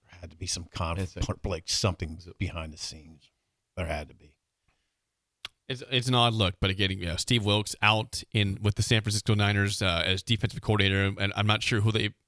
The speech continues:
Speaker 3: will replace him with. Uh, it's, it's a great job. I mean, tons of great players in that defense. Of course, they still expect to win the Super Bowl next year, so they have a lot of, I'm sure, great candidates. But it's a, it's a weird look for Wilkes to be out after a,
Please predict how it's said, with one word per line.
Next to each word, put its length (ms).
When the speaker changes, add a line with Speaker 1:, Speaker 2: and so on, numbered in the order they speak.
Speaker 3:
will 160
replace 320
him 80
with. 160
Uh, 120
it's, 180
it's 160
a 40
great 240
job. 440
I 40
mean, 300
tons 240
of 80
great 180
players 280
in 40
that 140
defense. 320
Of 100
course, 260
they 120
still 240
expect 300
to 60
win 120
the 40
Super 220
Bowl 160
next 320
year, 140
so 180
they 60
have 100
a 60
lot 180
of, 60
I'm 840
sure, 140
great 240
candidates. 460
But 200
it's 140
a, 180
it's 100
a 60
weird 240
look 200
for 80
Wilkes 240
to 60
be 120
out 80
after 280
a, 80